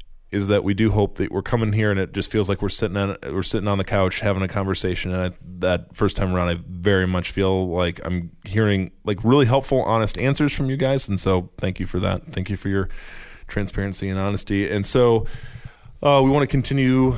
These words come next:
that on this time around. And so we're gonna go to, uh, basically we're gonna spend this time diving into some specific questions, uh, with regard to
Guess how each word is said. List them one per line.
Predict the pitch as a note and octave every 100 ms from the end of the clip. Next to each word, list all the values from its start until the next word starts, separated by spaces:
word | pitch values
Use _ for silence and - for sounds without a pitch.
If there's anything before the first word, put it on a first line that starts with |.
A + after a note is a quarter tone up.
| -
that | A#2 A#2
on | B2+ G2+
this | G2
time | - G#2+
around. | G2+ G#2+ G2 F#2 - -
And | - G#2+ G#2+
so | C#3 C3+ C3 C3 C3 C3 C3 B2 G2+
we're | C3 F3+
gonna | D4+
go | D3+ B2 B2+ B2
to, | - A#2+ A#2 A#2 A2+ A2 -
uh, | G#2 G2+ G2
basically | G#2 G#2 D#3 -
we're | B2+ A#2+
gonna | A2
spend | - C3 A2+
this | D#3+
time | - C3+ G#2+ G#2 A#2 - - B2
diving | A#2 A#2+ A#2+
into | A#2 A2 G#2+
some | - G2
specific | - G2 - C#3+ C#3+
questions, | - A2+ G#2 - G#2 G2+ G2 F#2 - -
uh, | G2+ G2 G2 F#2+ -
with | G#2 G2
regard | G2+ G#2+ G#2 G2
to | - G2 F#2+ F#2+ F#2+ F#2+